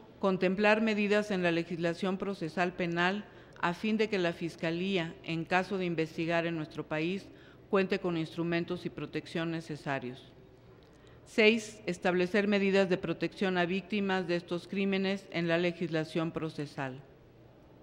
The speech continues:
Siete, asegurar la competencia obligatoria de testigos y establecer dentro de los delitos contra la administración de justicia, dentro de causas iniciadas por la Corte en la legislación penal.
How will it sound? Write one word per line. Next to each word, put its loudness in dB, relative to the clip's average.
Siete, 2
asegurar 0
la -2
competencia -2
obligatoria 0
de 0
testigos -4
y 2
establecer 2
dentro -2
de 0
los -2
delitos -4
contra -4
la -2
administración -4
de -2
justicia, -2
dentro 4
de 4
causas 0
iniciadas 0
por -4
la -2
Corte -2
en -2
la 2
legislación -4
penal. -8